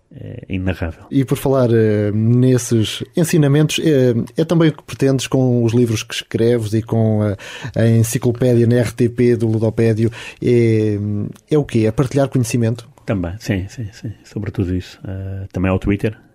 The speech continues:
Speaker 1: que é aquilo que eu, se pudesse ser, eh, ser pago por aquilo que faço no Twitter, adorava. Ficava, <laughs> era, é, é, era o meu trabalho de eleição, digamos,
Speaker 2: Uhum.
Speaker 1: digamos assim. Eh, porque se eu tenho tanta informação, se eu passei tantos anos, eh, dentro de,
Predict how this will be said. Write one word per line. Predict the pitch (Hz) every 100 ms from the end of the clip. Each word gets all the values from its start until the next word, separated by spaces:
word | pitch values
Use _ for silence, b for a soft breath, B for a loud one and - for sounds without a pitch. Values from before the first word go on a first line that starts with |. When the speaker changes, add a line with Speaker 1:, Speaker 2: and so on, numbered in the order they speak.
| _
Speaker 1:
que | -
é | 98
aquilo | -
que | 87 92 98
eu, | 101
se | -
pudesse | - 92 - -
ser, | 95 92
eh, | 92 92 95 _ b b
ser | - 107 92
pago | - 95
por | -
aquilo | 95 107
que | 98
faço | - 98
no | 101
Twitter, | - 101 117
adorava. | 104 107 95 90 85
Ficava, | - 92 - 95
<laughs> | 92 113 98
era, | 107 101
é, | 110 107
é, | - 113
era | 117 110
o |
meu | 120
trabalho | 120 113 120 113
de | 104
eleição, | 104 95 - 90
digamos, | 87 110 110 101
Speaker 2:
Uhum. | B B B B
Speaker 1:
digamos | 104 90 87
assim. | 90 - 85 - B B B B B -
Eh, | 98 98 95
porque | 107 - 98 95 - - _ - -
se | -
eu | -
tenho | 196 113
tanta | 101 135 120
informação, | 95 104 95 - 90
se | 85 110
eu |
passei | 98 104 101
tantos | 95 113 107 -
anos, | 104 92 -
eh, | 95 87
dentro | 92 90 92
de, | 87 90 90 87 87